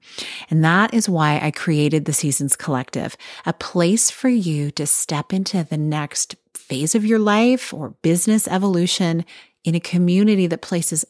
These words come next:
a high value on personal growth, connection, and making a positive impact in the world without burning out. It's for the woman who owns her worth and who wants to serve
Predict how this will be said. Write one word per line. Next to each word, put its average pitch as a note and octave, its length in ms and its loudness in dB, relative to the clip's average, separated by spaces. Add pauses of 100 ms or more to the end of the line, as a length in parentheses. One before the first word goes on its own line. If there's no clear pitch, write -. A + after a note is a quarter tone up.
a E3 100 -4
high G#3 360 0
value D3+ 440 2
on D3 160 -4
personal G#3 420 0
growth, E3+ 420 2 (320)
connection, E3+ 680 -2
and E3 200 0
making D#3 300 0
a F3 80 -2
positive D#3+ 480 -2
impact D3+ 460 -6
in D3+ 80 -2
the D3 80 0
world D#3+ 640 2 (800)
without D#3 420 -2
burning D3 320 2
out. C#3 340 -2 (540)
It's - 160 -2
for A3 160 -2
the G#3+ 100 4
woman G3 300 4
who F3+ 240 2
owns E3+ 280 0
her A3+ 120 2
worth G#3 540 0
and D#3+ 120 -2
who D#3+ 120 0
wants D#3 380 -2
to F3 100 -4
serve E3+ 720 0